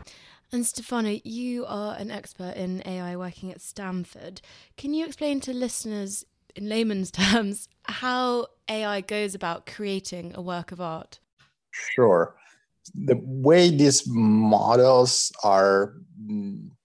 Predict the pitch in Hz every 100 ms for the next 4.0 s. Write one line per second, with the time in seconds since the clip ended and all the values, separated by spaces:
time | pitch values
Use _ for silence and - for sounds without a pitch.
0 | _ - _ _ _ _ 107 - 113 110
1 | 127 170 170 - 117 101 104 - 120 117
2 | 110 104 101 98 107 104 117 - 113 104
3 | 101 117 127 113 104 98 95 107 113 117